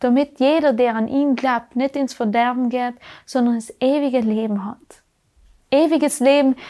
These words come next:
ist das, was uns Gott anbietet. Ein lebendiges Miteinanderleben, über das Leben auf der Erde aussieht. Vielleicht klingt es für die alles wie Unfug. Aber mal angenommen, es stimmt wirklich,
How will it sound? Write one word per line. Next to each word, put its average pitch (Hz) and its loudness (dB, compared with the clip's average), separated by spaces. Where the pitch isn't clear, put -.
ist - -8
das, 294 0
was 226 -8
uns 277 -4
Gott 254 -4
anbietet. 254 -6
Ein 240 0
lebendiges 262 2
Miteinanderleben, 233 0
über 254 2
das 285 -2
Leben 269 0
auf 214 -6
der - -8
Erde 226 -2
aussieht. 214 -6
Vielleicht 285 0
klingt 302 0
es 302 0
für - -2
die 277 2
alles 302 -2
wie 254 -2
Unfug. 269 -6
Aber 269 4
mal 262 2
angenommen, 302 2
es 240 -4
stimmt 247 -2
wirklich, 233 -8